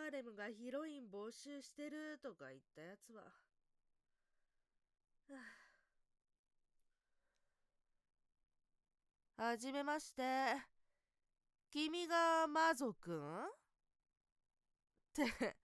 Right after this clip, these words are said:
尋ねるまでもないか。見るからに、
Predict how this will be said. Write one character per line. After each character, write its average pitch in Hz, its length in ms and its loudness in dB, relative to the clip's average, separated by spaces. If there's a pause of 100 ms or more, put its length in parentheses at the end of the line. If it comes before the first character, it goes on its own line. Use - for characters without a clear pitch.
(640)
尋 285 360 6
ね 381 140 4
る 587 120 2
ま 440 100 6
で 311 80 2
も 254 100 0
な 269 200 0
い 339 80 -2
か。 190 560 2 (960)
見 240 280 2
る 214 200 4
か 151 200 -2
ら 180 160 -2
に、 220 320 -4